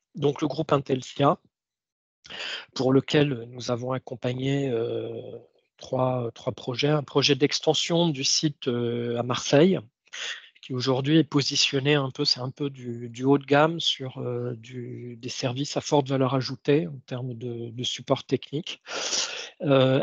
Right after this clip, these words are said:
un site à Charleville-Mézières qui est venu en complément d'une, d'un site qu'ils opéraient pour, euh, l'A N T S,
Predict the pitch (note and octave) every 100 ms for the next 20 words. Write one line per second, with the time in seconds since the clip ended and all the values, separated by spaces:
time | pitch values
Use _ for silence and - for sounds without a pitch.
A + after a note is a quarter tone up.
0 | - E3+ - F#3+ - E3 F3+ E3 D#3 E3
1 | D#3+ D#3 D3 D#3 F3 F3+ - C#3+ C3+ D#3
2 | E3 D#3+ C#3 - F#3+ - E3 E3 E3+ F3
3 | E3+ C3+ C3 C3 C3 B2+ B2+ B2 C3 C3
4 | - F#3 - D3 C3+ D#3 C#3+ D3+ D3+ -
5 | C#3 B2+ B2+ C3 C3+ C#3+ - C3+ F3 -
6 | -